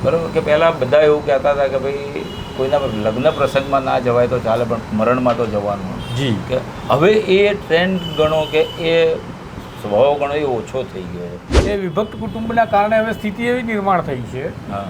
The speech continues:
Speaker 2: કે સગા સ્નેહીઓ એકબીજાથી દૂર થયા છે અને હવે મૃત્યુ થાય ત્યારે કાંધિયા પણ જડતા નથી.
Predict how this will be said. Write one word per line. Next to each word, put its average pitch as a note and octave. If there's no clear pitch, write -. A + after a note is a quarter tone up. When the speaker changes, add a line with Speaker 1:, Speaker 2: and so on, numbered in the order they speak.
Speaker 2:
કે G#3
સગા G#3+
સ્નેહીઓ A#3
એકબીજાથી A3+
દૂર A3+
થયા E3+
છે F3+
અને A3
હવે A3
મૃત્યુ G3
થાય A#3+
ત્યારે A#3
કાંધિયા G#3
પણ G#3
જડતા D#3+
નથી. E3+